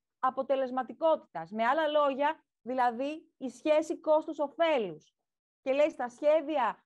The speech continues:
διαχείρισης κινδύνου πλημμύρας, η αξιολόγηση των μέτρων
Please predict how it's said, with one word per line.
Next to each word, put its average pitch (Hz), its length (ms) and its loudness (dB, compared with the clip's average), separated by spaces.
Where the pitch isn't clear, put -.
διαχείρισης 285 760 -4
κινδύνου 269 400 -4
πλημμύρας, 240 760 0
η 240 160 -4
αξιολόγηση 254 600 -2
των 240 220 -4
μέτρων 226 600 -2